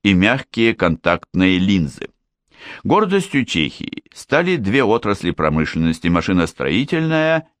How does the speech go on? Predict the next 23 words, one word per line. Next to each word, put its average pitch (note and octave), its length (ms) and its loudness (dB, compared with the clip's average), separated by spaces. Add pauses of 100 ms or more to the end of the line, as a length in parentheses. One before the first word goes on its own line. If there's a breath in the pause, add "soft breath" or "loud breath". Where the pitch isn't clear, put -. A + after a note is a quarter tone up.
и E3+ 100 0
обувная. D#2+ 800 -2 (480 soft breath)
Томаш D#3+ 440 0
Батя, E2+ 640 0 (260)
тысяча G#2 360 -2
восемьсот F#2+ 480 -2
семьдесят F2 460 -2
шестой, F2 380 -2
тысяча F2 380 -6
девятьсот E2 440 -4
тридцать E2 380 -6
второй D2 340 -2
годы, G2+ 420 0 (340)
потомственный A#2 680 2
сапожник, D#2+ 720 -4 (400 loud breath)
не A2 140 4
только G3 520 2
основал A#2 540 0
чешскую, F2+ 760 0
так F2 200 -2
сказать, F2+ 480 -2
обувную F2+ 800 2
империю, D#2+ 680 0